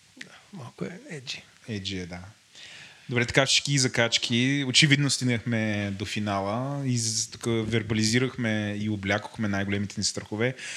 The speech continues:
Speaker 2: Ани, изпуснахме ли нещо супер сериозно? Имаме място за още една мини тема, ако трябва. Или още, да. Изп-, какво трябваше да питаме? В смисъл, това е любими въпрос към чат Джи Пи Ти. Какво трябваше да питаме, но не питахме?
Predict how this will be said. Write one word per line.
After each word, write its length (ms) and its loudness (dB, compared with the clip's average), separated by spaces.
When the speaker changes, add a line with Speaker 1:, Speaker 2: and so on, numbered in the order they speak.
Speaker 2:
Ани, 420 4
изпуснахме 540 4
ли 60 4
нещо 680 4
супер 300 0
сериозно? 520 2
Имаме 400 0
място 300 -2
за 100 0
още 320 -2
една 260 -2
мини 240 -2
тема, 280 -2
ако 140 -12
трябва. 340 -2
Или 160 -2
още, 420 0
да. 180 0
Изп-, 200 -4
какво 160 -4
трябваше 360 2
да 140 -6
питаме? 560 -2
В 40 -20
смисъл, 260 2
това 180 0
е 60 -2
любими 280 4
въпрос 320 0
към 120 -4
чат 220 2
Джи 80 -4
Пи 80 -14
Ти. 60 -6
Какво 140 -8
трябваше 260 0
да 60 -6
питаме, 320 -4
но 100 0
не 80 0
питахме? 460 -8